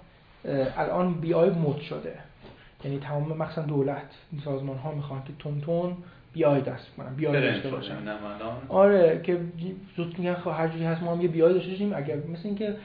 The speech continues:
Speaker 1: مثل قضیه ایزو بود که هم می‌خواستن یه دونه گواهی بگیرن بزنن به دیوار و اصلاً دیگه شاید، یعنی الان بی آی هم اینجوریه، هر کی میگه سریع یه دونه تبلت از اون زیر در بیارن می‌گن این بی آی ما. ولی نکته اینجاست که بی آی از سازمان‌ها انتظار اجایلیتی یا چابکی داره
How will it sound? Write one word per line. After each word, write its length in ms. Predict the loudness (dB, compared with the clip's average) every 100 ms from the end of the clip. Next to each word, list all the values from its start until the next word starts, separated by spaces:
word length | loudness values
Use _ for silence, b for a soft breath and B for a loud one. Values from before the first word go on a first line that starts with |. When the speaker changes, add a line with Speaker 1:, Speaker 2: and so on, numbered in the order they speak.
| B B -8
Speaker 1:
مثل 180 | -6
قضیه 280 | 0 0 0
ایزو 300 | -2 2 2
بود 140 | 2 0
که 80 |
هم 80 | 0
می‌خواستن 300 | 0 -2 -2
یه 60 | -2
دونه 140 | -2
گواهی 300 | 0 2 4
بگیرن 280 | 6 6 4
بزنن 300 | 4 2 0
به 60 | -2
دیوار 300 | 0 4 6
و 40 |
اصلاً 240 | 6 4
دیگه 340 | -2 6 6 6
شاید، 360 | 2 6 6 4 -4 B B 2
یعنی 140 | 6
الان 120 | 8 8
بی 120 | 8
آی 120 | 8
هم 100 | 8
اینجوریه، 260 | 6 6 6
هر 120 | 6
کی 140 | 4
میگه 180 | 2 2
سریع 220 | 4 4 4
یه 80 |
دونه 300 | 4 4 4 0
تبلت 360 | 2 2 4 4
از 120 | 4
اون 100 | 4
زیر 120 | 2
در 180 | 4 6
بیارن 180 | 6 4
می‌گن 140 | 4
این 240 | 2 2 0
بی 140 | 2
آی 200 | 2 2
ما. 200 | -2 -8 -14 B B B B 4
ولی 640 | 8 8 6 4 4 2 2 0 2 2
نکته 320 | 2 0 0
اینجاست 440 | 0 4 2 0 0
که 360 | 4 6 4 2 -4
بی 200 | -4 -2
آی 340 | 2 4 4 4
از 180 | -2 -4
سازمان‌ها 760 | 0 0 0 -2 -4 -6 -6
انتظار 540 | -6 -6 0 2 2 0
اجایلیتی 560 | -2 0 0 -2 -4 -2
یا 140 | -2
چابکی 580 | -2 -4 -2 -4 -4 -2
داره 420 | 0 0 -4 -8